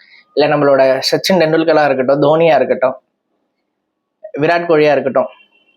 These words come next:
யாரை வேணாலும் எடுத்துக்கோங்க. இவங்களுக்கு எந்த விளையாட்டுத்துறையில யாரு பிடிச்சா, எந்த தலைவர்களை வேணாலும் எடுத்துக்கோங்க, அவங்களுக்கு செவ்வாயானது பலமா இருக்கும். அதுதான் அவங்களோட ஸ்ட்ரென்த். அதனாலதான் அவங்களால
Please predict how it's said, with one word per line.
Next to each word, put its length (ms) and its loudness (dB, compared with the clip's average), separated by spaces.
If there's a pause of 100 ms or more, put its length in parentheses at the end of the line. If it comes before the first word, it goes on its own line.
(720)
யாரை 260 2
வேணாலும் 260 0
எடுத்துக்கோங்க. 380 -10 (420)
இவங்களுக்கு 380 0
எந்த 180 2 (720)
விளையாட்டுத்துறையில 600 0 (120)
யாரு 340 0
பிடிச்சா, 300 0 (160)
எந்த 140 0 (920)
தலைவர்களை 420 2
வேணாலும் 260 2
எடுத்துக்கோங்க, 400 -8 (480)
அவங்களுக்கு 380 0 (600)
செவ்வாயானது 720 0 (920)
பலமா 360 0
இருக்கும். 260 -8 (400)
அதுதான் 280 2
அவங்களோட 360 2
ஸ்ட்ரென்த். 340 -4 (1080)
அதனாலதான் 520 2
அவங்களால 340 2